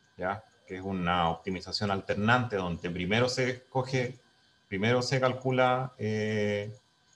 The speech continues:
eh, a, a qué, a qué dato, o sea, perdón, a qué gaussiana corresponde cada dato y después se actualizan los parámetros de esa gaussiana.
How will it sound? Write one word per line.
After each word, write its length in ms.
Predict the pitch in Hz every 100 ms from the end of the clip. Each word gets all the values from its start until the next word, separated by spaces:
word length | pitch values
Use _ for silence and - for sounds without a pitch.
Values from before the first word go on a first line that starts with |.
| _ _
eh, 480 | - 98 95 90 - _ _ _ _ _ _ - -
a, 160 | - - - -
a 120 | 98
qué, 380 | - 127 123 - -
a 100 | -
qué 200 | - 123
dato, 480 | 117 131 139 139 - _ _ _ -
o 60 |
sea, 220 | - 107
perdón, 260 | 107 104 98
a 100 | 87
qué 120 | 127
gaussiana 440 | 120 107 - 135 135
corresponde 500 | 135 131 139 139 135
cada 240 | 131 127
dato 340 | 147 165 175
y 40 | 123
después 280 | 113 131 127
se 80 |
actualizan 440 | 127 - 113 120 120
los 120 | 117
parámetros 420 | 117 120 127 123
de 60 | 123
esa 160 | 117
gaussiana. 420 | 117 113 - -